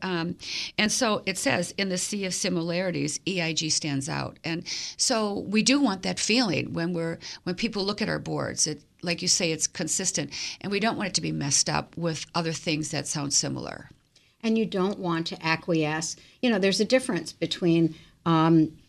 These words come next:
Speaker 2: being a reasonable <clears throat> person and not being super aggressive, neither of which are necessary,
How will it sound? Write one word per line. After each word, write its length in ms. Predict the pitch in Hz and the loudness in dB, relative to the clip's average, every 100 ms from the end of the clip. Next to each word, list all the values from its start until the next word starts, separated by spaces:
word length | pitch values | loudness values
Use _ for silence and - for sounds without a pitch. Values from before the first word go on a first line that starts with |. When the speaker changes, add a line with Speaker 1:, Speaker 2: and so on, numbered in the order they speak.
| _ _ _ _ _ _ - 170 | _ _ _ _ _ _ -6 2
Speaker 2:
being 320 | 202 190 180 | 6 8 8
a 120 | 160 151 | 8 6
reasonable 540 | 160 165 190 147 170 | 6 6 6 4 2
<clears throat> 120 | - | 2
person 340 | 156 147 170 160 | 0 2 4 4
and 180 | 151 | 4
not 300 | 147 147 156 | 2 0 -2
being 380 | 160 156 156 156 | 2 4 6 4
super 520 | 151 - 170 156 156 | 2 0 -2 0 0
aggressive, 580 | 156 151 139 - 139 - - | 0 -2 -4 -6 -8 -12 -4
neither 380 | 175 147 160 160 | -2 0 0 -2
of 120 | 156 | -2
which 240 | 147 147 | -6 -6
are 300 | 151 147 151 151 | -8 -6 -6 -6
necessary, 840 | 175 196 254 - - 110 131 160 | 0 2 2 -2 -6 -10 -12 -10